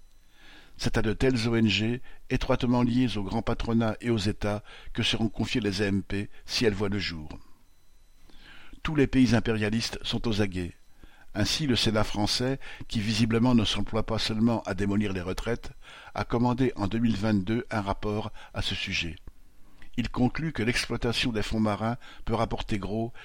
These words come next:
et qu'en conséquence, l'État doit prendre les mesures administratives, financières et diplomatiques permettant à la cinquantaine de sociétés françaises intéressées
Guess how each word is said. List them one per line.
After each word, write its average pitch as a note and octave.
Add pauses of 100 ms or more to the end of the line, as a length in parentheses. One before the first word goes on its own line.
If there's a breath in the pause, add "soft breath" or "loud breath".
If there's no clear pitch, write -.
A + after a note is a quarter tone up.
(140 loud breath)
et A#2
qu'en A2+
conséquence, A2
l'État A#2+
doit A2
prendre A#2
les G2+
mesures G#2+
administratives, A2 (280 loud breath)
financières B2
et G#2+
diplomatiques A2 (380 loud breath)
permettant A#2+
à G#2
la F#2+
cinquantaine B2+
de A2
sociétés G#2
françaises A2
intéressées G#2+